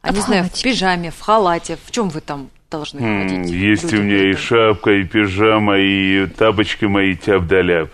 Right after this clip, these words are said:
Speaker 3: Но я думаю, что всем привычнее меня видеть в нарядной, красивой шубе.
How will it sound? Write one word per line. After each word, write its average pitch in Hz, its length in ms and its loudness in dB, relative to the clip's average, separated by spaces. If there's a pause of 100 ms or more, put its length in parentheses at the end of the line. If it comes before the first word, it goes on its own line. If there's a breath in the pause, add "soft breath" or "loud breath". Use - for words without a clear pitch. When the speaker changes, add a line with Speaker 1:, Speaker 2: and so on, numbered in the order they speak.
(320 loud breath)
Speaker 3:
Но 104 80 2
я 113 160 4
думаю, 113 320 2
что 104 340 2
всем 104 300 -2
привычнее 107 600 0
меня 104 360 0
видеть 101 480 0 (280 soft breath)
в 98 60 -8
нарядной, 104 560 4
красивой 101 680 2 (100)
шубе. 90 760 -2